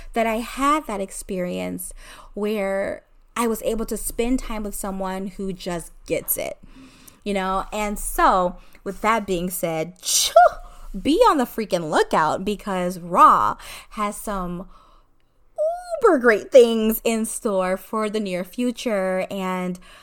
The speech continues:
um, again, this, <laughs> this episode is truly just about me sharing a little bit about what happened last week.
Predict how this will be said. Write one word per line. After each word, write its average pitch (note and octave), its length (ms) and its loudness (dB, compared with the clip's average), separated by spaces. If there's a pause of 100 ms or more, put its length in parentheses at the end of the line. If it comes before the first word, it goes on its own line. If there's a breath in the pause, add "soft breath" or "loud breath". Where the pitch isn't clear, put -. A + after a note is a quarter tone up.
(200 loud breath)
um, F#3 680 -4
again, B3 280 2
this, C#4+ 260 0 (140)
<laughs> - 180 -4
this C#4+ 340 4 (1040 loud breath)
episode A#3+ 520 2
is G#3+ 120 -2
truly C4+ 380 0
just G#3+ 240 -6
about G#3 240 0
me A#3 100 0
sharing D4+ 260 0
a C#4+ 80 4
little C#4 240 4
bit A#3+ 160 0
about G#3 280 2
what G3+ 140 -2
happened G#3+ 320 -4
last G3+ 260 -4
week. G#3 220 -6